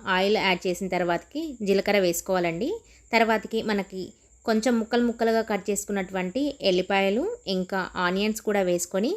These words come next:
ఫ్రై చేయాలి. దాంట్లోనే కరివేపాకు ఇంకా కాజు ఉంది కదండి, అవి కూడా వేసేసుకొని చక్కగా ఫ్రై చేసుకోవాలి. దీంట్లోనే సన్నగా కట్ చేసుకున్నటువంటి క్యాప్సికమ్ ముక్కలు వేసేసుకొని తగినంత సాల్ట్,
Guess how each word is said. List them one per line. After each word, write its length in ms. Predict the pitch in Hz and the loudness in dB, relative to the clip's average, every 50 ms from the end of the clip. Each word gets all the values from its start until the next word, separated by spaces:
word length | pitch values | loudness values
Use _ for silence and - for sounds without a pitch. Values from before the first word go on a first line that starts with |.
| 440 - | -2 2
ఫ్రై 220 | 233 214 190 180 180 - | 4 6 6 6 4 0
చేయాలి. 380 | 190 180 170 160 165 196 262 370 427 - _ _ _ _ _ 185 | -2 -2 -2 -2 -2 -4 -4 -4 -6 -8 _ _ _ _ _ -4
దాంట్లోనే 600 | 185 202 196 185 190 202 208 208 208 214 240 320 427 453 - - | 0 2 2 2 0 0 0 -2 0 0 0 0 -2 -4 -2 0
కరివేపాకు 800 | 233 202 185 180 196 190 190 - 185 175 170 - - 320 190 - - | 2 2 4 4 2 2 2 0 -2 -2 -2 -2 -4 -4 -4 -4 -2
ఇంకా 320 | 208 202 190 185 208 196 190 | -2 -2 -2 -2 -2 -2 -2
కాజు 400 | - - 202 196 196 185 214 226 | -2 2 2 4 4 4 4 4
ఉంది 220 | 220 220 214 202 | 4 4 2 0
కదండి, 460 | 220 214 202 214 214 233 311 339 - - | 0 -2 -2 -2 -2 -2 -4 -6 -4 -2
అవి 180 | 185 180 175 185 | -2 0 0 0
కూడా 240 | 180 208 202 208 202 | 0 0 0 0 0
వేసేసుకొని 640 | 185 185 180 - 185 175 - - - 185 185 240 294 | 0 0 0 0 -2 -2 -2 -4 -4 -4 -2 -2 -2
చక్కగా 420 | - 233 202 - - 208 190 196 | -2 -2 -4 -2 -4 -2 -2 -2
ఫ్రై 240 | 214 - 226 190 175 - 175 | 0 2 2 2 2 0 -2
చేసుకోవాలి. 480 | 165 - - - 175 165 160 185 254 359 403 - - - - _ - | -4 -4 -6 -8 -8 -6 -4 -4 -4 -6 -6 -10 -16 -20 -20 _ 0
దీంట్లోనే 520 | 202 247 262 269 247 262 262 269 285 349 453 508 494 - | 2 2 2 2 0 -2 -2 -2 -2 -2 -4 -6 -6 -4
సన్నగా 580 | - 226 208 208 208 214 208 220 214 202 - - | -2 0 0 0 0 0 2 2 0 0 0 -2
కట్ 180 | 214 196 180 196 | -4 -2 0 -2
చేసుకున్నటువంటి 760 | 190 190 - - 208 202 196 185 185 185 180 180 175 226 | -2 -2 -4 -4 -2 -2 -2 -2 -2 -2 -2 0 -2 -2
క్యాప్సికమ్ 480 | 226 - 185 175 - - - - 208 202 | -2 0 0 -2 -2 -4 -6 -6 -4 -4
ముక్కలు 260 | 196 185 - 190 180 | -2 -2 -2 0 0
వేసేసుకొని 640 | 175 170 180 - 175 170 - - - 180 175 196 240 - _ - | 2 0 0 -2 -4 -8 -8 -8 -8 -6 -6 -6 -8 -2 _ 4
తగినంత 360 | 220 208 208 196 190 185 196 | 4 6 6 4 2 2 0
సాల్ట్, 500 | 185 - 214 190 185 190 196 190 190 196 | 0 4 6 6 6 6 6 4 2 0